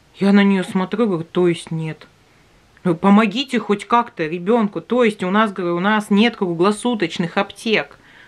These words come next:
Просто их нет. Я даже сейчас не могу, ну, даже если вы мне сейчас что-то выпишете, она говорит: «А я вам ничего выписывать не буду».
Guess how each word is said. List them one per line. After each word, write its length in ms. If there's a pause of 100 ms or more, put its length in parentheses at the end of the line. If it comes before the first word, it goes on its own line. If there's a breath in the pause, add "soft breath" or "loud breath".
Просто 400
их 160
нет. 360
Я 140
даже 220
сейчас 340
не 100
могу, 280
ну, 280 (360 loud breath)
даже 140
если 120
вы 60
мне 140
сейчас 180
что-то 280
выпишете, 840
она 200
говорит: 180
«А 40
я 120
вам 100
ничего 260
выписывать 440
не 80
буду». 360